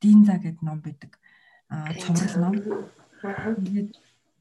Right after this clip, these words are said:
Speaker 1: одоо Элен Мэлмөн хоёр бол тэр Динзад амар дуртай. Динзаврын тухай. Тэгээд ном
Speaker 2: Аа, за.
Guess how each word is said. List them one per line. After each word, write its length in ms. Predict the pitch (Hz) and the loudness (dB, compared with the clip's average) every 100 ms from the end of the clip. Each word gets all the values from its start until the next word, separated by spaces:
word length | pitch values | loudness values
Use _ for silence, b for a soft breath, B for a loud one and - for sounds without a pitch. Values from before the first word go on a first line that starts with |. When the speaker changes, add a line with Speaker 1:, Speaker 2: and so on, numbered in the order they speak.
| _ _ - | _ _ -14
Speaker 1:
одоо 240 | 180 170 180 | -8 -4 -2
Элен 480 | 165 196 208 208 | 0 2 4 4
Мэлмөн 480 | 185 175 180 175 165 | 4 4 2 2 0
хоёр 80 | 156 | -6
бол 180 | - 165 | -14 -14
тэр 80 | 170 | -10
Динзад 400 | - 175 180 165 | -2 -2 0 -2
амар 280 | 160 160 160 | -4 -4 -6
дуртай. 300 | - - - 160 | -10 -18 -14 -4
Динзаврын 560 | 170 165 180 180 165 | 0 2 2 0 -2
тухай. 240 | - - - - - B - | -4 -10 -10 -14 -20 B -6
Тэгээд 180 | 170 165 | -4 0
ном 100 | 175 226 | 0 0
Speaker 2:
Аа, 140 | 247 | 0
за. 160 | - | -6